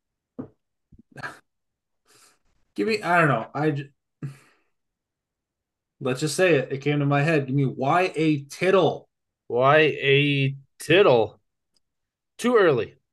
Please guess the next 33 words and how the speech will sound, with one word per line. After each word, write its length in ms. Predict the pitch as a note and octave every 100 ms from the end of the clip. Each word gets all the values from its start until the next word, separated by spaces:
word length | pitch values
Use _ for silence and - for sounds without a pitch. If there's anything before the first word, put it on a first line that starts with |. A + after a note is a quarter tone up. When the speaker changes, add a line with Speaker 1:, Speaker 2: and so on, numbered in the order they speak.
| _ _ _ _
Speaker 1:
Oh, 300 | G#2+ G2 - _ _ _ _
too 160 | - A#2+
early. 160 | F#2 F2+
Speaker 2:
Too 120 | C#3
early. 280 | G#2 F2 E2
Speaker 1:
Okay. 120 | - _ _ _ _
Speaker 2:
Too 160 | - C3
early. 240 | G2+ F2 _ _ _ _ _ -
Speaker 1:
That's 140 | A2+
close, 360 | - E3 D#3 -
though. 320 | - F2 - _ _ _ _ _
Speaker 2:
You 140 | C3+ E3+
were, 120 | G3+
Speaker 1:
Yeah. 200 | E3+ F3
Speaker 2:
I 40 |
mean, 240 | F3+ F3+ F3+
you 100 | F3
know, 180 | D3
closer 640 | D3 D3+ E3 C#3 D#3 D#3 A2+
than, 300 | A2+ A2 _ _ _ _ _ _ - _ _ _ _ _ _ _ -
than 160 | A2+
some. 360 | - D#3 G#2 - _ _ _ _
Uh, 360 | - D3 D3 C#3
this 220 | C3 E3+
quarterback 560 | - F#3+ F3 E3+ D3+ -
played 240 | E3+ D#3+
in 100 | C#3+
three 240 | C#3 D#3+ D#3
different 300 | C#3 C3+ A#2
decades 480 | A2+ A2 F#2 F2+
as 160 | F2+ E2+
well. 400 | F#2 F2 E2+ - _ _ _ _ _ _ _ _ _ _ _ _ _ _ _ _
So, 280 | _ - -